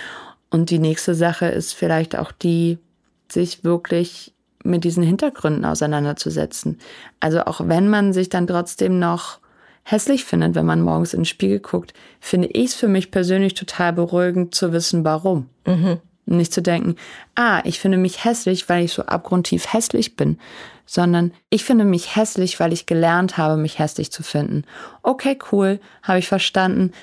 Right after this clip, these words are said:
Speaker 1: Dann lerne ich jetzt was anderes und
Speaker 2: Mhm.
Speaker 1: lese dieses Buch oder, ähm, arbeite an X Y,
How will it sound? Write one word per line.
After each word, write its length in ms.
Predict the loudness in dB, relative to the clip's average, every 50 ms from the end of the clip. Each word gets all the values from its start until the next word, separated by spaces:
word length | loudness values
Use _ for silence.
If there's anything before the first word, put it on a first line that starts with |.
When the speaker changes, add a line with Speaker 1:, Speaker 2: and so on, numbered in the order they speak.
| -12 -4
Speaker 1:
Dann 260 | 0 0 0 0 0 -2
lerne 360 | -2 0 2 2 4 2 2 2
ich 100 | 0 0
jetzt 220 | -2 -4 -4 -6
was 100 | -6 -6
anderes 800 | -4 -2 0 2 4 4 4 2 2 2 2 0 0 -4 -8 -12 _ _
und 260 | 0 2 2 4 4
Speaker 2:
Mhm. 140 | 2 0 -2 -6 _ _ -2
Speaker 1:
lese 320 | 0 2 2 2 2 2
dieses 340 | 0 0 0 -2 -2 -6 -6
Buch 420 | -4 -2 0 0 -2 -4 -8 -8 -4
oder, 360 | -2 0 0 0 0 -2 -4 -4
ähm, 380 | -4 -2 0 0 0 -2 -2 -4 -4 -4
arbeite 440 | -2 0 0 0 -2 -2 -6 -6
an 200 | -4 -2 -2 -2
X 200 | -2 -4 -6 -6 -6
Y, 540 | -8 -6 -4 -2 0 0 2 2 0 -2